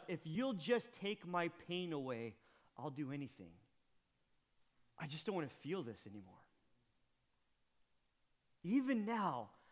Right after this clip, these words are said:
I know that whatever you ask, God will give it.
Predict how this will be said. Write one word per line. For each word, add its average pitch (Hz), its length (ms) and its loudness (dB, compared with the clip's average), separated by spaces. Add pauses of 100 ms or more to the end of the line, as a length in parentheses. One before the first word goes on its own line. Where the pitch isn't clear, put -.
(260)
I 202 200 2
know 180 400 2 (200)
that 170 120 2
whatever 175 360 4
you 233 240 0
ask, 185 380 2
God 185 240 4
will 165 160 2
give 147 240 0
it. 139 80 -2